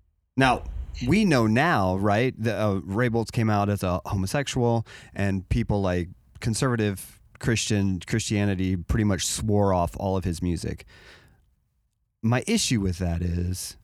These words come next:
is some of the lyrics that he wrote are some of the most gospel lyrics you will find in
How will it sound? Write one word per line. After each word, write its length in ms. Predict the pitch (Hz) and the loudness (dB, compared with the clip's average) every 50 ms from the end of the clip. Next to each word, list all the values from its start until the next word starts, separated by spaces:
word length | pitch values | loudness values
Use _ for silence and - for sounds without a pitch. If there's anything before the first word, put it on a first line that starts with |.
| _ _ _ _ - | _ _ _ _ -2
is 520 | 117 113 110 104 104 98 95 - - - _ _ _ _ _ - - | 0 2 2 2 2 0 -2 -4 -8 -12 _ _ _ _ _ -20 -20
some 400 | - - - - - 185 202 208 | -16 -14 -10 -6 -4 -2 0 0
of 200 | 175 123 110 107 | 0 0 -2 -2
the 100 | 104 101 | -2 -2
lyrics 540 | 95 95 98 113 113 107 101 95 95 - - | -2 0 0 0 0 0 0 -2 -2 -4 -6
that 180 | - 95 87 - | -6 -6 -6 -6
he 240 | - - - 113 107 | -6 -6 -2 -2 0
wrote 400 | 107 107 107 98 92 95 - - - - _ - - - - - | 2 2 2 2 2 0 -4 -8 -14 -20 _ -20 -20 -14 -6 -2
are 140 | 107 107 | -2 -2
some 280 | 104 - - 139 135 127 | -2 0 0 0 0 0
of 200 | 117 110 104 101 | 0 -2 -4 -4
the 160 | 120 151 160 | -2 -2 0
most 500 | 160 143 123 110 104 98 - - 117 113 | 0 0 0 0 -2 -4 -6 -8 -8 -6
gospel 540 | 104 127 117 110 117 117 - - - 110 101 | -2 -2 -2 -2 -2 -4 -6 -4 -2 -2 0
lyrics 640 | 95 92 85 85 82 - 90 - - - - - - _ _ _ - - - _ - | 0 -2 -2 -4 -4 -6 -6 -8 -8 -10 -12 -12 -14 _ _ _ -20 -20 -20 _ -8
you 180 | - 98 110 | -4 -2 0
will 160 | 110 107 110 101 | 2 2 0 0
find 560 | - - 95 90 92 90 90 85 85 90 - - - - - _ _ - - - | -2 -2 0 0 0 0 0 0 -2 -4 -6 -8 -18 -20 -20 _ _ -20 -10 -4
in 300 | - 104 98 90 90 82 | 0 0 2 2 0 -2